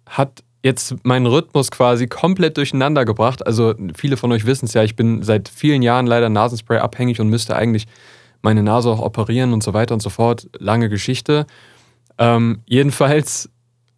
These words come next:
bereue ich das jetzt gerade wirklich, weil jeden Tag jetzt nach,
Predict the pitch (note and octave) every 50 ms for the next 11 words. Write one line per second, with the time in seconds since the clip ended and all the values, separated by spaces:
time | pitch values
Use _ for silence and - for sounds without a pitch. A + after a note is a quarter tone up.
0 | _ - - A#2 A#2+ B2 G#2+ B2 C3+ D#3+ E3+ D3+ - - B2+ A#2 - B2 A2 -
1 | A#2+ A#2+ A#2+ B2 A2+ A2 C3 C#3 - D3+ B2 A2 A#2 A#2 A2+ G#2+ G#2+ A#2 C3+ D#3+
2 | E3 F3 D3 - - C3+ C#3 C3+ B2+ B2 C#3+ D#3+ - - _ _ _ _ _ _
3 | _ _ _ _ _ _ _ _ _ _ _ - A#2+ A2+ - - B2 B2 C#3+ D3+